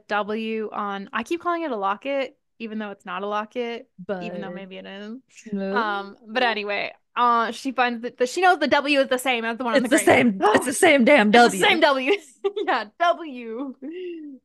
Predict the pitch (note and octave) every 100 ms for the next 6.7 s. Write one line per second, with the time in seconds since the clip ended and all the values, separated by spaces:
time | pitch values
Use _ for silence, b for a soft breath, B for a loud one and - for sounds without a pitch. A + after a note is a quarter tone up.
0 | - B3 A#3 C4+ C#4 _ _ _ _ _
1 | - A3 A3+ C#4 C4+ A#3+ A#3+ - F#3+ F3+
2 | F3 F3+ F3+ - F3 F3 E3 E3 - -
3 | G3 D#3+ E3+ - - F3+ F#3 F#3+ G3+ F#3+
4 | F#3 F3 F3 E3+ F3+ - F#3+ D#3+ F#3 F3
5 | E3+ E3+ E3+ F3+ - A3+ F#3+ - - F#3
6 | F3+ F3 E3+ E3 E3+ E3